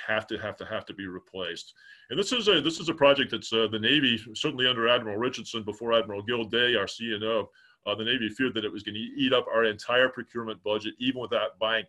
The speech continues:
anything else. So we've got a whole lot of stuff that we're trying to do, uh, in the two, in the twenty twenties. And, uh, I think that's something we really have to have a debate about as a nation.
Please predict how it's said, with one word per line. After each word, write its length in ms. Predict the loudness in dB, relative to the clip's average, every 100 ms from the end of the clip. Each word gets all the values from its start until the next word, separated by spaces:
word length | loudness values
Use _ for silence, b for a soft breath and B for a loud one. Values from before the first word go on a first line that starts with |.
| -8
anything 460 | -10 -10 -10 -12 -10 -8
else. 320 | -8 -10 -14
So 480 | -14 -8 0 2 2 -4 b b b b -10
we've 100 | 0
got 160 | 4 4
a 60 |
whole 240 | 2 2 6
lot 160 | 6
of 60 | 4
stuff 280 | 0 0 0
that 100 | -6
we're 100 | -8
trying 280 | -8 -8 -8
to 60 |
do, 380 | -8 -4 -2 0
uh, 180 | 0 -2 -4
in 100 | -8
the 80 |
two, 240 | -8 -6 -6
in 120 | -6
the 60 | -8
twenty 320 | -10 -8 -8
twenties. 540 | -6 -6 -6 -6 -8 -14 b b -12
And, 280 | -8 -6 -2
uh, 140 | 0
I 60 | 0
think 140 | 0
that's 160 | 0 -4
something 240 | -4 -4
we 100 | -2
really 220 | 0 0 0
have 120 | -2
to 80 | -2
have 180 | -6 -6
a 40 |
debate 360 | -10 -6 -4 -4
about 320 | -4 -4 -4
as 180 | -6 -10
a 60 |
nation. 520 | -10 -8 -8 -8 -12